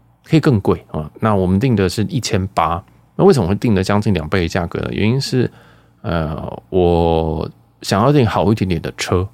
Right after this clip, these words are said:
哦，那它如果差一点点的车，大概会在一千左右。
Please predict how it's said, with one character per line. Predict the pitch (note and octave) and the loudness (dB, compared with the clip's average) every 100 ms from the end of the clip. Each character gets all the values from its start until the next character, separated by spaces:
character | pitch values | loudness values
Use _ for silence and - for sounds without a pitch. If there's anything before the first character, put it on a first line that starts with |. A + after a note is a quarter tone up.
| _ _ _ _ | _ _ _ _
哦， | G2 - | -6 -2
那 | G2 G#2+ | 0 0
它 | - - | -2 -2
如 | C3+ | 2
果 | D3+ | 4
差 | - C#3 E3 | 2 0 -2
一 | |
点 | C3+ | 0
点 | B2 F2 | -2 -4
的 | |
车， | - F#2+ | -2 -2
大 | F#2 | 0
概 | F2 | 0
会 | F#2+ F#2 | -2 -2
在 | F2+ | -2
一 | D2+ | -2
千 | - - E2+ E2+ | -6 -6 -4 -4
左 | E2 - | -8 -6
右。 | E2 | -4